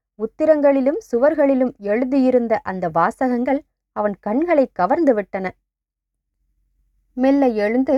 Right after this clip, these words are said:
அந்த வாசகங்களை ஒவ்வொன்றாக படித்து பார்த்து கொண்டு வந்தான். வாசற் கதவருகில் வந்தபோது உள்ளே உத்திரங்களில் இருந்த எழுத்துக்களும் தென்பட்டன.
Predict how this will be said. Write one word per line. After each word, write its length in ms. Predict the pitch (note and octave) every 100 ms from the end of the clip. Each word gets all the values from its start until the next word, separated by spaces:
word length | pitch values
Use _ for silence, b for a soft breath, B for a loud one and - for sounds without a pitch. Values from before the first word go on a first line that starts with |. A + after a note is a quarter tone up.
| D#4+ _ _ -
அந்த 180 | C4+ C4
வாசகங்களை 760 | B3 C4 D#4 D#4 C#4+ C4+ B3 D4+
ஒவ்வொன்றாக 600 | C4+ A#3+ C4 B3 A3 A3+
படித்து 440 | C#4+ A3+ A3+ - C#4+ - _
பார்த்து 320 | C#4+ C#4 C4+ A#3+
கொண்டு 260 | A#3 A3+
வந்தான். 360 | A3 G#3 G#3 - _ _ _ _ _ F#3
வாசற் 560 | F#3 B3 C#4 D#4 C#4
கதவருகில் 640 | A#3+ A#3 B3+ B3+ B3 A#3 G#3+
வந்தபோது 600 | G#3 G#3+ G#3 A3 B3+ B3 D#4 _ _ _ A#3+
உள்ளே 320 | C#4 D#4+ C#4+
உத்திரங்களில் 760 | G#3 G3+ - D#4+ D#4+ C4+ B3+ A3+
இருந்த 280 | A#3 A#3 A3+
எழுத்துக்களும் 720 | G#3+ A#3 B3+ C4 A3+ G#3+ C#4
தென்பட்டன. 480 | C#4 B3+ B3+ B3 A#3